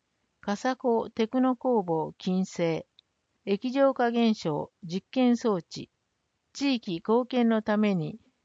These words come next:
課題テーマを地域から募集し研究する笠高テクノ工房。危機管理課が依頼した装置を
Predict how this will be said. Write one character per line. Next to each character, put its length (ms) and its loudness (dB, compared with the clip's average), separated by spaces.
課 180 -2
題 260 2
テ 200 0
ー 40 2
マ 220 -2
を 100 -8
地 260 -4
域 180 -6
か 140 -2
ら 160 -2
募 180 -2
集 280 -2
し 360 -8
研 260 2
究 260 -2
す 180 -6
る 180 -6
笠 340 -4
高 280 0
テ 220 -4
ク 120 0
ノ 140 2
工 300 0
房。 320 -6
危 160 -4
機 140 -6
管 280 -2
理 120 -6
課 160 0
が 160 -4
依 160 -4
頼 220 0
し 80 -4
た 140 -2
装 180 0
置 340 -4
を 140 -6